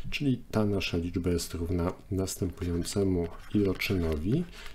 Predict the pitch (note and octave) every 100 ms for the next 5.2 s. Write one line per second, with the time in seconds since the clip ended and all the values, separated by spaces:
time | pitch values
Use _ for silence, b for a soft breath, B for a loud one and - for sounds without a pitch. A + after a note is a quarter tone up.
0 | B F3 E3 B2+ C3+ C3+ G#2+ A2 G2+ G2
1 | - - G2+ - F#2 F2+ F#2 F2+ E2+ -
2 | F2 - F2 E2 E2+ E2 E2+ - F2+ F2+
3 | F#2 F2 E2 - - - B B B B
4 | - G#2+ F#2+ A2 C3 B2 G2 - F#2 -
5 | A2 A2